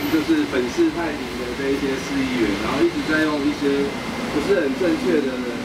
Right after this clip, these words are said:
讯息传递出来给他的市民。所以我们当时也做了几个大海报，就是把大巨蛋比较确实的一个状况让大家去了解，包括像郝龙斌时期一直在跟大家讲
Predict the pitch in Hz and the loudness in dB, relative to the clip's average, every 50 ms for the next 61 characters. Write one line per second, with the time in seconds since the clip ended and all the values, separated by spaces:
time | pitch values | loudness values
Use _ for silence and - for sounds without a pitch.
0 | - - - - 123 - 156 139 127 - - 117 117 120 - 120 120 - - - | -8 -8 -4 -2 0 0 0 0 -2 -2 -4 -4 -4 -4 -4 -4 -4 -4 -4 -2
1 | - 123 127 131 151 143 131 123 139 139 135 120 113 117 117 113 110 104 101 104 | -2 0 0 2 2 2 2 2 0 -2 -2 -2 -2 -2 -2 -2 -2 -2 -2 -2
2 | 117 117 117 117 104 - - 131 120 113 - - 131 147 160 156 147 147 143 156 | -2 0 0 -2 0 0 0 0 0 -2 -2 -2 0 2 2 2 0 0 -2 0
3 | 160 165 160 151 139 123 117 - 151 147 139 135 127 - 113 113 - 113 110 107 | 0 -2 -2 -2 -2 -2 -2 -2 0 0 2 2 0 0 -2 -4 -4 -4 -4 -2
4 | 107 131 135 131 123 - - - - 123 110 - - - - - - - - - | 0 0 0 0 0 -4 -4 -4 -2 -2 -2 -2 -4 -6 -10 -10 -10 -10 -10 -8
5 | - 160 175 196 - 175 - - 196 196 190 190 185 185 190 180 151 135 131 131 | -6 -4 -2 0 0 0 0 2 0 0 0 0 -2 0 0 -2 -2 -4 -4 0
6 | 165 165 160 147 135 131 - - - - - - - - - 208 190 165 143 139 | 0 2 2 2 0 -2 -4 -10 -12 -12 -12 -10 -8 -4 -2 -2 -2 -2 -2 -4
7 | 135 131 135 135 139 139 147 143 143 143 143 160 151 143 143 - 147 143 143 139 | -4 -2 -2 0 2 2 2 4 2 2 2 0 -2 -2 -2 -4 -4 -4 -4 -4
8 | 139 135 135 135 135 131 131 - 143 131 120 - - - 110 110 - - - - | -4 -2 0 2 2 2 0 0 -4 -6 -6 -4 -6 -6 -6 -6 -6 -6 -4 -2
9 | 156 165 202 202 190 190 202 180 165 147 139 143 143 156 170 175 180 160 156 147 | 0 2 2 2 2 2 0 2 2 0 0 -2 -4 -4 -6 -6 -6 -4 -4 -4
10 | - 135 135 151 160 151 139 - - - 135 127 139 135 143 139 139 - - - | -2 -2 0 -2 -2 -2 -2 -2 -2 -2 -2 -2 -2 0 2 2 2 2 0 -2
11 | 110 | -6